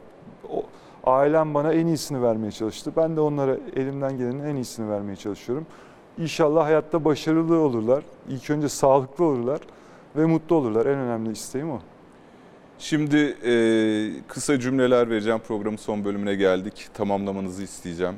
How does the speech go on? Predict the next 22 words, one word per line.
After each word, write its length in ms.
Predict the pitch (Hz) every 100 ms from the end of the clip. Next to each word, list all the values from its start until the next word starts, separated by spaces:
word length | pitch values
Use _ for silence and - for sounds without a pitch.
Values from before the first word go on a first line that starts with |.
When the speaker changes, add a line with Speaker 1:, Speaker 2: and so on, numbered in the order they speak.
| - -
Speaker 2:
"Keşke 300 | 170 - 151
yapmasaydım." 560 | 135 131 - 117 110
dediğiniz 300 | 110 107 101
bir 40 | 101
şey. 180 | - 107 - - - - - - - - - - - -
Speaker 1:
Keşke 420 | - 139 131 -
yapmasaydım. 680 | 165 156 151 127 - 101 90 - - - - - - - - - - - - - - - - - - - -
Keşke 480 | - 156 151 - - 160 165 - - - - - - - - -
yapmasaydım. 680 | 131 - 117 - 113 110 101 87 - - - - - 104
Bu, 180 | 135 123 120 98 131
bu 40 |
konularda 500 | - 175 170 165 156
Speaker 2:
Yok. 80 | -
Speaker 1:
çok 160 | 175 - - - -
zayıfımdır 680 | 117 135 151 135 131 143
Speaker 2:
Yok. 60 | 147
Speaker 1:
ya. 80 | 135 -
Speaker 2:
Yok. 160 | 104 -
Basketbol 560 | - 165 - 196 170 151
kariyerinizde 840 | - 156 156 147 131 123 113 123 110
dönmek 340 | 117 127 127
istediğiniz 560 | - - 107 107 107